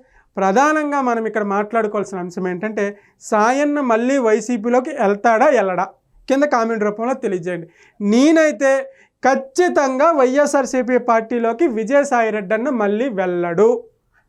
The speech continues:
అని నేను అనుకుంటున్నా. ఎందుకు వెళ్ళడు అంటే,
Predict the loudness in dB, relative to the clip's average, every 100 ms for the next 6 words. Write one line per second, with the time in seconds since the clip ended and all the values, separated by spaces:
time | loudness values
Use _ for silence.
0 | -2 2 2 4 4 2 0 -6 -6 -10
1 | -12 _ _ -2 0 4 4 4 2 4
2 | 4 4 2 -2 0 2 2 0